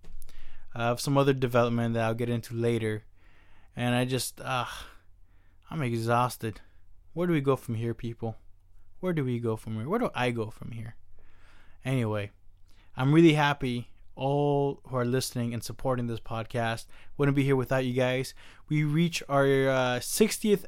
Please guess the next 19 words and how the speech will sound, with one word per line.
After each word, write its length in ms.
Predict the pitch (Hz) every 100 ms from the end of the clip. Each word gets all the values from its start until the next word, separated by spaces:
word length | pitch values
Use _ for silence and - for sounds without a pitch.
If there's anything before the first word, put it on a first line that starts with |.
| -
episode 580 | 185 - - 117 120 - -
with 180 | 123
Austin 300 | 120 127 -
Blaylock, 480 | 120 120 117 110 -
and 220 | - 123 120
man, 340 | 147 156 151 - - -
it's 140 | 131
been 120 | 147 151
a 60 |
fun 260 | - 143 139
ride, 380 | 127 123 123 120 - - -
and 100 | 117
here's 220 | 135 131
for, 240 | - 131
like, 200 | 127 123
sixty 340 | - 139 - 131
more 200 | 123 113
episodes. 580 | 107 113 - 110 113 - - - - - - - -
Uh, 260 | 123 123